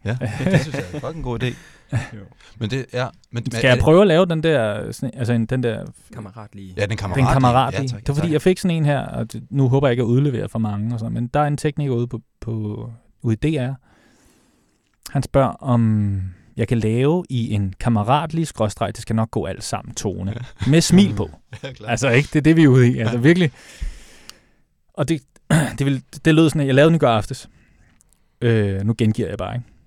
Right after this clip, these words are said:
Speaker 1: Mhm.
Speaker 3: I Ærligt hylder vi livet uden filter og lægger ideen om det perfekte liv væk.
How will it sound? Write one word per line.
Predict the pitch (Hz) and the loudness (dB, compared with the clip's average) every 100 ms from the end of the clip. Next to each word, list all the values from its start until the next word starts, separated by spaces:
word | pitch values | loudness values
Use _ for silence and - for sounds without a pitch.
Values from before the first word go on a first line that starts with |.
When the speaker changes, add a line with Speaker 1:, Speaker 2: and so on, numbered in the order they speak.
| _ | _
Speaker 1:
Mhm. | - 101 85 98 _ - | -6 -6 -8 -12 _ -4
Speaker 3:
I | 113 98 90 _ _ _ _ _ - | -4 -4 -8 _ _ _ _ _ -8
Ærligt | 98 123 233 - _ _ _ _ - | -2 0 0 -4 _ _ _ _ 2
hylder | 202 247 | 6 6
vi | |
livet | 214 196 208 - - | 4 2 0 -2 2
uden | 190 240 233 | 6 6 4
filter | - 156 151 147 | 0 -2 -2 -4
og | 147 | 0
lægger | 117 101 | 0 0
ideen | 92 139 202 196 170 - - | -2 0 0 0 -6 -6 -2
om | 143 | 0
det | 165 | 2
perfekte | 175 - 214 214 226 | 0 0 -2 -2 0
liv | 156 127 110 | 0 -2 -4
væk. | 98 - | -8 -10